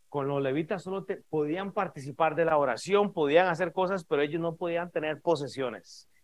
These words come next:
Ahora, estos levitas ya se volvieron, eh, religiosos en la época moderna, ahora tienen más bien mucho y todo es religiosidad. El levita antes era un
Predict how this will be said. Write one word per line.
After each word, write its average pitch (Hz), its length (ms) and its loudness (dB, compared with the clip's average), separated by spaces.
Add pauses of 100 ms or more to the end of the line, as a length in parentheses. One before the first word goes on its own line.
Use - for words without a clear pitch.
(260)
Ahora, 151 240 10
estos 208 300 8
levitas 196 480 6
ya 190 160 4
se 180 100 0
volvieron, 190 760 4 (600)
eh, 139 400 4 (120)
religiosos 170 840 2
en 180 140 -2
la 147 220 -2
época 185 320 -4
moderna, 196 600 -2
ahora 165 480 -2 (240)
tienen 190 340 -2
más 185 200 -2
bien 180 280 -4
mucho 214 480 -2
y 180 100 -4
todo 190 340 4
es 165 300 2 (100)
religiosidad. 160 840 4
El 175 160 -2
levita 196 640 2
antes 202 360 0
era 202 220 4
un 208 340 2